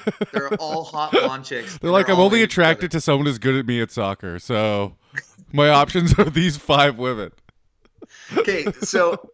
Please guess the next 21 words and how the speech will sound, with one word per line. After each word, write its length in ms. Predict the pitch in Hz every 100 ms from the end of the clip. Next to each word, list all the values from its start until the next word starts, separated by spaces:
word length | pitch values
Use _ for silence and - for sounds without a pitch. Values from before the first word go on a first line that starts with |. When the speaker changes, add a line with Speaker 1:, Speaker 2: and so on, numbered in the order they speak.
| _
Speaker 2:
I 80 | 143
was 180 | 165 185
staying, 540 | - 196 190 190 185 - - -
uh, 60 | 131
okay, 200 | 123 180
so, 260 | 135 160 143 123
I 100 | 123
mean, 120 | 127
I 120 | 120 120
guess 200 | 131 123
where 140 | 117
should 120 | 120
I 20 | 107
start? 400 | - 98 98 - - -
Last 280 | 156 185 170
weekend 320 | 175 175 147
we 80 | 147
went 220 | 139 139
to 80 | 131
Malmo, 420 | 120 123 139 143
uh, 200 | 160 185